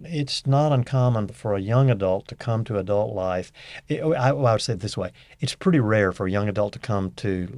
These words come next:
life having grown up in a context and environment where they got trained to manage their emotions in a healthy kind of way.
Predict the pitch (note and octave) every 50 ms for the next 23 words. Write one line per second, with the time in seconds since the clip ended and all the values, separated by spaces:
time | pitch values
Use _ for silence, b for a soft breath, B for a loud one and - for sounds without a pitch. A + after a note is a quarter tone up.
0 | C3+ D3 A#2 G2 F#2 F#2 F2 F2 F2 E2+ - - B B B B B B B -
1 | A2 G2 F#2+ F#2 F#2+ G2+ G#2 G#2 G#2+ G#2 - - A#2+ F#2+ F2 - - A#2+ G#2+ G#2+
2 | G2+ - A2 G#2 - - - G2+ F2+ F#2 F2+ F2+ F2 F#2 F#2+ G2 G2+ G2+ F#2+ F#2
3 | F2+ E2+ F2 F#2 - - B B B B B B B B A#2 G#2 G2+ G#2+ G2+ G#2
4 | G#2 G#2 - - A#2+ A2 G#2+ G2+ G2 F#2+ F#2 - G2 F#2+ F#2+ F#2+ F#2+ F#2+ F#2+ F#2
5 | F2+ F2+ F#2 F2+ F2 F2 F2+ F#2 F2+ - - G2 F2 F2 F#2+ A#2 A2 F#2+ F#2 F2
6 | E2+ - - G#2+ F#2 - - G2+ F#2 F2+ F#2 - - - _ _ _ _ - _
7 | - - A2+ G2 F2+ - F2+ F2+ E2+ E2+ F2+ F2+